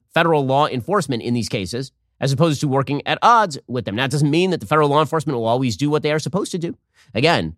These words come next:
I have grave suspicions, and I'm very cynical about the outcome of this particular case.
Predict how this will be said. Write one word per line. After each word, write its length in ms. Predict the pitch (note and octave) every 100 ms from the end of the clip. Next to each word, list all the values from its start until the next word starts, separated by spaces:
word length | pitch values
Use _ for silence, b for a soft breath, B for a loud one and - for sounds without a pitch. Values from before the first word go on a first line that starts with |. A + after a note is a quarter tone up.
| _
I 80 | -
have 200 | B2+ G#2+ - -
grave 400 | A#2 F3 A3+ F3
suspicions, 560 | F#3+ - A3 B2 E2+
and 80 | G#2
I'm 140 | A2
very 160 | G#2+ C#3+
cynical 500 | - F#3 E3 D2+ - _ _
about 220 | G2+ A2+ A#2
the 120 | A2
outcome 420 | C#3+ B2 A2 F#2+ _
of 140 | A2+ B2+
this 140 | D3
particular 500 | - C#3 C3+ C3+ A2+
case. 320 | D#3 G#2 -